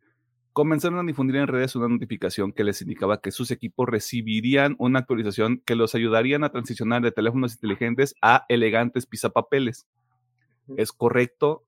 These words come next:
Speaker 1: la notificación decía que los equipos quedarían inhabilitados y fue en días recientes que varios consumidores reportaron esta situación.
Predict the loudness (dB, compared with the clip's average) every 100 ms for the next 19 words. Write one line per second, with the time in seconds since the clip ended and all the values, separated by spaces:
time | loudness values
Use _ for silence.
0 | -2 0 0 -2 -4 -2 0 0 0 0
1 | 2 0 -2 -4 -4 2 4 4 2 0
2 | 0 0 0 -2 2 2 2 -2 -6 -6
3 | -2 0 2 2 0 0 -2 -2 -2 -2
4 | -2 0 2 2 2 -2 -2 0 0 0
5 | -4 -2 0 -2 -4 -8 -8 -8 0 0
6 | 0